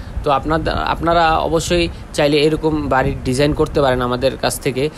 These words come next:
তো আপনারা যারা, এ, বাড়ির ডিজাইন করতে আগ্রহী আছেন বা করার জন্য চিন্তা করতেছেন, তো অবশ্যই আমাদের সাথে যোগাযোগ করতে পারেন। চেষ্টা করব আপনাদেরকে সম্পূর্ণ, এ, বিল্ডিং ডিজাইনের কনসালটেন্সিটি, এ, সার্ভিসটি দেওয়ার জন্য।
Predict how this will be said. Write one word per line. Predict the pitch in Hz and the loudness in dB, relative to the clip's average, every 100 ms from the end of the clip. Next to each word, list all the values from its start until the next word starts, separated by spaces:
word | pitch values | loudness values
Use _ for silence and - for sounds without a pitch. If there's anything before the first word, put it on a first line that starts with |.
| - - - | -12 -12 -2
তো | 139 | 2
আপনারা | 131 151 160 151 | 2 2 2 2
যারা, | 147 147 156 156 147 131 | 2 4 4 4 2 0
এ, | 123 123 | 0 0
বাড়ির | 131 139 143 | 2 2 0
ডিজাইন | 139 151 | 0 0
করতে | 147 143 143 | 0 0 0
আগ্রহী | - 135 131 147 147 139 | 0 0 0 0 2 2
আছেন | 123 - 139 131 - - | 2 -2 -4 -6 -10 -4
বা | 127 127 | 0 0
করার | 135 135 135 | 2 2 2
জন্য | 139 139 143 139 | 0 0 2 0
চিন্তা | - 165 151 | 0 0 2
করতেছেন, | 143 135 127 - 139 147 - - | 2 0 -2 -2 -4 -6 -12 -8
তো | 139 | 0
অবশ্যই | 131 147 147 170 | 2 2 2 2
আমাদের | 135 135 139 | 2 2 0
সাথে | 139 143 139 | 0 0 0
যোগাযোগ | 143 139 143 | 2 2 2
করতে | 135 135 - | 0 -2 0
পারেন। | 120 131 | 0 0
চেষ্টা | 156 147 156 | -2 0 0
করব | 139 143 | 2 2
আপনাদেরকে | 131 139 135 139 131 | 2 0 2 2 0
সম্পূর্ণ, | 135 147 139 156 156 147 147 - - - | -2 -2 -2 0 0 2 0 -4 -10 -4
এ, | 123 117 | 0 2
বিল্ডিং | 113 139 143 151 143 - - - | 2 2 4 2 0 -6 -8 -2
ডিজাইনের | 131 143 143 | 0 2 0
কনসালটেন্সিটি, | 139 139 135 135 139 135 139 131 139 - - - | 0 0 0 0 0 -2 -4 -6 -10 -12 -12 -8
এ, | 113 104 - - - | -6 -6 -8 -8 -4
সার্ভিসটি | - 127 135 - 127 | 0 0 0 -4 -2
দেওয়ার | 139 135 | 0 0
জন্য। | - 123 143 | 0 -4 -4